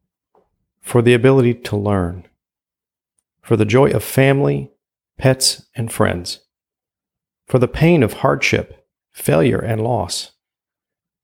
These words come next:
for the people who care enough to teach well, for the people which persisted through failure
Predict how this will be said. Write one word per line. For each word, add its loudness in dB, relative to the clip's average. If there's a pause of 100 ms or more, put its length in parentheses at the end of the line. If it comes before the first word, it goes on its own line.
(120)
for 2
the 4
people 0
who 2
care 2
enough -2
to -6
teach -10
well, -8 (1120)
for -2
the 0
people 2
which 0
persisted 0
through -2
failure 0